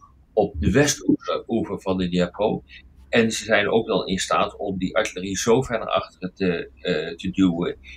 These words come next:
eh, dat ook steden als Gerson, eh, niet meer geraakt, eh, kunnen worden. Dus dat, dat, dat heeft goede effecten. Tegelijkertijd wat ze daarmee proberen te bereiken, dat is net weer bekend, eh, geworden,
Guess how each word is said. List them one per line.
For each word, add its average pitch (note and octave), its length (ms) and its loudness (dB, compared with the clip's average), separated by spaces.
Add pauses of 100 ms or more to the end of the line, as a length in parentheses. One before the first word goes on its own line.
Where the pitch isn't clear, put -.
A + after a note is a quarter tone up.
(220)
eh, F2+ 320 4
dat F2+ 240 2
ook F#2+ 280 0
steden G2 520 0
als - 180 -4
Gerson, F2+ 640 -2
eh, E2 340 0
niet G2+ 220 -2
meer F2 160 0
geraakt, G2+ 420 -2
eh, - 160 -2
kunnen - 240 -6
worden. - 300 -4
Dus - 220 -2
dat, - 260 0
dat, - 320 -4
dat - 200 -12
heeft C3+ 260 2
goede C3 260 6
effecten. D#3+ 600 0 (480)
Tegelijkertijd A#2+ 680 0
wat A#2+ 140 -2
ze - 120 -6
daarmee G2+ 320 -2
proberen G2 500 -2
te F#2+ 120 -8
bereiken, F#2 420 0
dat F2 140 -8
is F2+ 100 -8
net A2 180 -2
weer A2+ 180 -6
bekend, F#2 460 -2
eh, E2+ 100 -2
geworden, F2+ 440 0